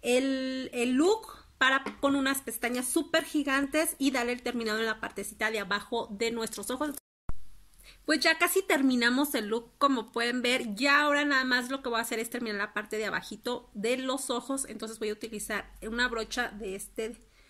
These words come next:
de así apretadita, bombochita. No, no bombochita, sino más bien apretadita. Para, pues, muy bien, eh, la parte de abajo, eh, de los ojos, acomodarla.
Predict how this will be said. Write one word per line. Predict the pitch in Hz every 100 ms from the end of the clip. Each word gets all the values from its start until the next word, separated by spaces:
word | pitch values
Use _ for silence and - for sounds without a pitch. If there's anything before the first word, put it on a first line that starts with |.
| _ _ _ -
de | 196 202 190
así | 196 208 233
apretadita, | 226 226 214 - 208 214 247 - 269 262 254
bombochita. | 226 226 180 180 - 247 - 262 269 - -
No, | 226 247
no | 269 277
bombochita, | 294 269 240 -
sino | - 233
más | 220 247
bien | 269 277
apretadita. | 302 - 240 233 202 247 277 - 427 - _ _ _ _ _ - _ _ - _ _ _ _ _ _ _ _
Para, | 262 262 269 285 262 -
pues, | 240 240
muy | 233 233
bien, | 233 233 233
eh, | 220 220 208 202
la | 196 208 202
parte | 202 -
de | 233
abajo, | 214 190 190 - 226 220 -
eh, | 208 185 175 170 - - - -
de | 202
los | 214 202 -
ojos, | 220 214 240 247
acomodarla. | - - 185 180 175 175 175 170